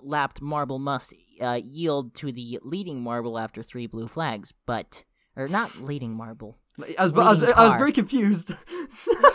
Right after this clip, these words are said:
Speaker 1: No, but, but, no, the leading car, uh, le-, the lapped car must yield.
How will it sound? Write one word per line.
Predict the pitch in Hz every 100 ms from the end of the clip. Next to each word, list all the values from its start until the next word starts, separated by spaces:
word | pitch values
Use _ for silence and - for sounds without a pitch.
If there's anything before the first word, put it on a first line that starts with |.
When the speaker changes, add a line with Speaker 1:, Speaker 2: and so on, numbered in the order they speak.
| - -
Speaker 1:
No, | 220 190
but, | 180 202 - 494 453
but, | 196 196 190 - -
no, | 190 175 143 135
the | 175
leading | 185 196 185 156
car, | - - -
uh, | 139
le-, | 143 151 139
the | 139 139 135
lapped | 151 185 -
car | - 131 123
must | 139 147 127 -
yield. | 147 143 147 107 -